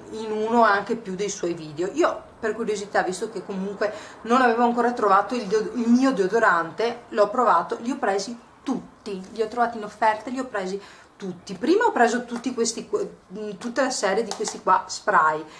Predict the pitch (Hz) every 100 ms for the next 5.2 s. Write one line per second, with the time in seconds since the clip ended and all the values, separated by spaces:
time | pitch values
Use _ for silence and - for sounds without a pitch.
0 | - - - 427 330 311 359 330 330 349
1 | 269 254 277 269 247 262 262 247 208 -
2 | 277 269 311 330 285 - 370 392 339 349
3 | 403 415 349 302 285 285 262 254 339 330
4 | 285 285 302 - 226 190 202 - 175 170
5 | 156 170